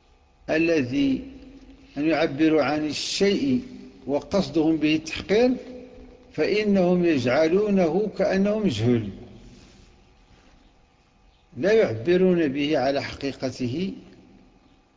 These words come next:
لأن غرضهم تحقير. وهذا جار في كلام الع-، في كلام العرب وفي أساليب الناس، فجاء في القرآن على نفس الطريقة.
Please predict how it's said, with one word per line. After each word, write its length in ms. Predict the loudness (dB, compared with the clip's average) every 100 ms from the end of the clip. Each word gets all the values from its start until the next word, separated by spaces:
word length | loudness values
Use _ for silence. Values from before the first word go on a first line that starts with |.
| _ -6
لأن 380 | 0 2 4 2
غرضهم 600 | 4 2 2 0 0 -2
تحقير. 440 | -6 -6 -4 -4 -6 -20 -20 -20 -20 _ _ _ _ _ _ _ _ _ _ _ _ _
وهذا 540 | -4 0 2 2 2 2
جار 460 | 2 2 2 0
في 180 | -2 -2
كلام 420 | -2 0 0 0
الع-، 320 | -2 -2 -4 -6
في 200 | -8 -6
كلام 420 | -2 0 2 0
العرب 580 | 0 -2 -2 -2 -4 -6 -10 -18 -10
وفي 460 | -8 -2 0 2 0
أساليب 480 | -2 -2 -2 0
الناس، 640 | 2 2 0 0 -2 -6 -14 -20 -20 -16 -8
فجاء 440 | -6 -2 -2 -2
في 120 | -4
القرآن 800 | -6 -8 -8 -8 -6 -6 -6 -10 -14 -20 -20 -20 -20 -20 -20 -20 -20 -20 -12
على 400 | -4 0 2 2
نفس 320 | 0 -4 -6
الطريقة. 580 | -14 -10 -8 -8 -10 -12